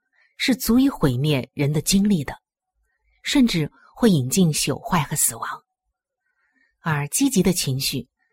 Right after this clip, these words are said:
像勇敢、希望、信仰、同情、仁爱这些品性是延年益寿的。知足的心境、愉快的精神，就是身体的健康和心灵的增强。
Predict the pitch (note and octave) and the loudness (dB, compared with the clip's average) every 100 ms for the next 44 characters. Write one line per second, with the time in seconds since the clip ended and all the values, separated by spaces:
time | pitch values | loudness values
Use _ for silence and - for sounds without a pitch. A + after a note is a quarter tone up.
0 | _ - A3 F3 C#3+ F3 G#3+ C#3+ - _ | _ -2 2 2 4 2 2 -2 -8 _
1 | _ _ - - G#3+ A3 G3+ - _ _ | _ _ -6 -2 0 0 -2 -6 _ _
2 | _ _ - D4 A#3+ D#3 A#2+ D3 _ _ | _ _ -4 2 4 2 -2 -12 _ _
3 | _ _ - D3 F#3+ - C3+ C3+ - _ | _ _ -4 0 2 2 0 -6 -10 _
4 | _ _ C#3+ C#3+ F3+ G#3+ D3+ - D#3+ E3+ | _ _ -2 -2 0 -2 -2 -4 -2 -2
5 | - B2+ A#2+ D3+ B2+ _ _ _ - F3 | -4 -6 -4 -6 -8 _ _ _ 0 2
6 | D3 D3 D#3+ C#3+ D3+ - F#3 D3 - - | 2 0 0 -2 -2 -2 -2 -6 -10 -16
7 | _ _ _ _ _ _ _ _ _ _ | _ _ _ _ _ _ _ _ _ _
8 | - C#4+ C#4+ E3+ F3 - A3 A3+ A3 D3+ | -2 2 4 2 2 0 0 2 2 0
9 | - _ _ _ - D#3+ - F#3+ D3+ - | -6 _ _ _ -2 0 0 -2 0 0
10 | A3 - A#2+ - _ _ _ _ _ _ | 0 -2 -6 -10 _ _ _ _ _ _
11 | - D4+ F#3+ D#3+ A#3+ A#3+ - C3 - F#3 | 0 2 2 4 4 4 2 -2 0 0
12 | D3 - G3 G#3 _ _ _ _ - D3+ | 0 -2 -2 -4 _ _ _ _ -2 0
13 | D#3 - - A#3 A3 C#3+ D3 - E3 - | 0 -4 4 6 6 4 2 0 0 -2
14 | A#2 - | -6 -12